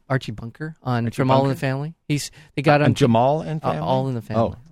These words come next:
Speaker 1: Yeah.
Speaker 2: I thought there was another, an
Speaker 1: Well, there was a,
Speaker 2: alternative
Speaker 1: yeah,
Speaker 2: called
Speaker 1: Jamal
Speaker 2: Jamal
Speaker 1: and
Speaker 2: and
Speaker 1: the Family,
Speaker 2: Family.
Speaker 1: yeah.
Speaker 2: Yeah.
Speaker 1: And, uh,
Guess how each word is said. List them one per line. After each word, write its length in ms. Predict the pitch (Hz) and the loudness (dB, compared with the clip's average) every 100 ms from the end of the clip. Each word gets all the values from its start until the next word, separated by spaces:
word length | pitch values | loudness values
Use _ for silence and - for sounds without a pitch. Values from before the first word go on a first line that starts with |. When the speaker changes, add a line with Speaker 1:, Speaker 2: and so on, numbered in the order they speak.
| _ | _
Speaker 1:
Yeah. 100 | 110 | -2
Speaker 2:
I 40 | 135 | 2
thought 200 | 160 143 | 2 2
there 100 | 135 | 0
was 120 | 117 | 0
another, 280 | 127 131 131 | 0 0 2
an 40 | 123 | 4
Speaker 1:
Well, 100 | - | 6
there 80 | |
was 100 | 190 | 8
a, 40 | 170 | 6
Speaker 2:
alternative 260 | 160 143 | 6 6
Speaker 1:
yeah, 140 | 180 147 | 6 8
Speaker 2:
called 220 | 131 117 - - _ | 6 4 -4 -20 _
Speaker 1:
Jamal 180 | 139 127 131 127 | 0 6 8 10
Speaker 2:
Jamal 60 | 131 | 8
Speaker 1:
and 80 | 120 | 6
Speaker 2:
and 60 | 117 | 2
Speaker 1:
the 20 | |
Family, 380 | 123 120 110 104 | 2 0 0 -2
Speaker 2:
Family. 100 | 98 | -2
Speaker 1:
yeah. 120 | 117 | 0
Speaker 2:
Yeah. 180 | 131 92 - _ _ - | 0 -4 -8 _ _ -2
Speaker 1:
And, 520 | 151 151 143 139 131 | 4 4 4 2 2
uh, 160 | 131 | 2